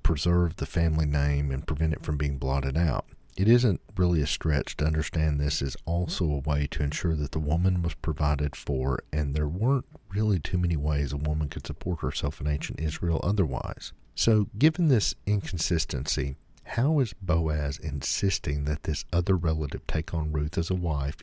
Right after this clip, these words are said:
if he takes possession of Naomi's land? The text isn't really clear on this, but there are at least a few options, and one of those seems to make the most sense to me.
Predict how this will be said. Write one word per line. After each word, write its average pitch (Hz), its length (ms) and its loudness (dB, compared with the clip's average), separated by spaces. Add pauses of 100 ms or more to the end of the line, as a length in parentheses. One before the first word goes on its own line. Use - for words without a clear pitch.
(140)
if 78 140 -2
he 82 120 -6
takes - 340 -2
possession - 600 -2
of 76 120 -4
Naomi's 71 520 -2
land? 143 460 0 (340)
The - 120 2
text - 580 2 (160)
isn't 110 340 2
really 95 520 4
clear 76 340 2
on 67 160 0
this, 65 180 -2
but - 200 -2
there 110 280 2
are 87 300 2
at - 180 -2
least 104 280 2
a 92 40 2
few 82 220 2
options, 78 460 0
and 87 120 2
one 147 120 6
of 160 100 0
those 82 260 4
seems 104 520 0
to - 80 -2
make 80 220 0
the - 60 0
most 73 320 2
sense - 280 -2
to - 100 -2
me. 90 220 4